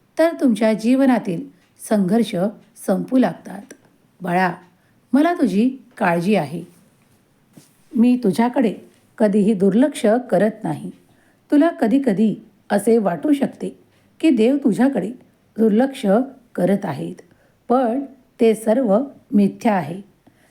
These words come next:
जर, बाळा, मला तुझ्या प्रत्येक गोष्टीकडे लक्ष द्यायचे आहे, तर मी तुझ्यावर आशीर्वादांचा वर्षाव करतो. जेव्हा तुला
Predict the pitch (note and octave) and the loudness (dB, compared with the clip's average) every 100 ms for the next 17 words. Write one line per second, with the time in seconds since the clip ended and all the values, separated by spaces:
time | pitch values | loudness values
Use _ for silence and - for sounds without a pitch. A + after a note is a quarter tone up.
0 | _ _ G3+ D#4+ A#3+ G#3 F#3+ F3+ - _ | _ _ 0 0 0 -2 0 -4 -8 _
1 | _ - A3 A3+ G#3+ G#3+ E3+ G#3 F#3+ - | _ 0 2 2 0 -2 -4 -2 -2 -6
2 | _ _ _ C#4+ C#4+ - A#3+ B3 G3 E3 | _ _ _ -2 0 0 0 0 -4 -2
3 | C4 G3+ D#3+ - _ _ _ _ A#3 D4 | -2 -2 -6 -10 _ _ _ _ -2 0
4 | - D4+ A3 F#3 G3 C4 G3 F#3 - - | -2 0 2 0 0 -2 -2 -6 -10 -20
5 | _ _ _ - B3 A#3+ F#3+ B3 B3 F3 | _ _ _ -2 0 0 2 2 0 0
6 | A3+ G3 - - _ _ - F#3+ F3+ C#4 | -2 -2 -6 -14 _ _ -4 -2 0 2
7 | A#3 A3 B3 B3+ C#4 A3+ F3+ - G#3+ G3+ | 2 2 2 0 0 0 -2 0 0 0
8 | F3 - G#3 - _ _ _ _ A3+ B3 | -6 -10 -18 -20 _ _ _ _ 0 0
9 | D4 F4 E4 D#4 | 2 2 2 2